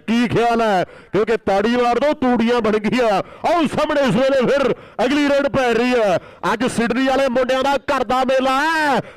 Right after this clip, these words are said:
ਰਿੰਟੂ, ਮੁਬਾਰਕਾਂ। ਉਹ ਤਾਰਿਓ, ਤੁੱਤੇ ਕੁਝ ਨਹੀਂ ਗਾ, ਏਦੂ ਵੱਡਾ ਇਕੱਠ ਵੀ ਨਹੀਂ ਹੋ ਸਕਦਾ। ਇਹ ਫਿਰ ਕਬੱਡੀ ਕਹਿੰਦਾ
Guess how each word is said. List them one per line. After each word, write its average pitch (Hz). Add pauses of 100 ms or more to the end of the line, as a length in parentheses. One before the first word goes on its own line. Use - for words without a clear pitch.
ਰਿੰਟੂ, 240
ਮੁਬਾਰਕਾਂ। 277 (460)
ਉਹ 381
ਤਾਰਿਓ, 277
ਤੁੱਤੇ 277
ਕੁਝ 262
ਨਹੀਂ 285
ਗਾ, 285 (320)
ਏਦੂ 277
ਵੱਡਾ 294
ਇਕੱਠ 311
ਵੀ 330
ਨਹੀਂ 330
ਹੋ 302
ਸਕਦਾ। 311
ਇਹ -
ਫਿਰ 349
ਕਬੱਡੀ 320
ਕਹਿੰਦਾ 330